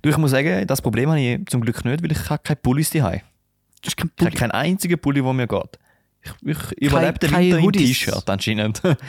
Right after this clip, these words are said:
Speaker 1: auch keine Lust, einen zu kaufen.
Speaker 2: Okay.
Speaker 1: Ja, schade.
Speaker 2: Wenn, wenn
Speaker 1: Wir haben
Speaker 2: dann Dario
Speaker 1: kein
Speaker 2: eine
Speaker 1: Brot
Speaker 2: Freude
Speaker 1: daheim,
Speaker 2: macht.
Speaker 1: wir haben kein, äh, Essen daheim, wir haben keine Pullis daheim.
Speaker 2: Wenn
Speaker 1: Wasser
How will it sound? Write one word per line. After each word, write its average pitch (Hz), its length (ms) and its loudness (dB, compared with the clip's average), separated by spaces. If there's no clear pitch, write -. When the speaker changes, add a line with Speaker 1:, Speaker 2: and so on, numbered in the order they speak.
Speaker 1:
auch 139 180 0
keine 135 180 0
Lust, - 180 0
einen 113 160 2
zu 101 80 0
kaufen. - 460 -4
Speaker 2:
Okay. - 280 -8
Speaker 1:
Ja, - 80 -6
schade. - 340 -6
Speaker 2:
Wenn, 180 180 2
wenn 214 100 4
Speaker 1:
Wir 214 80 4
haben 208 80 4
Speaker 2:
dann 202 120 4
Dario 220 200 4
Speaker 1:
kein 208 80 4
Speaker 2:
eine 240 100 4
Speaker 1:
Brot 214 80 4
Speaker 2:
Freude 226 100 4
Speaker 1:
daheim, 196 240 4
Speaker 2:
macht. 185 80 0
Speaker 1:
wir 175 140 2
haben 175 140 2
kein, 160 500 0
äh, 135 920 2
Essen 175 340 0
daheim, 160 480 2
wir 123 80 0
haben 123 120 -2
keine 131 120 0
Pullis 139 300 -2
daheim. 123 380 0
Speaker 2:
Wenn 131 80 -2
Speaker 1:
Wasser 247 260 2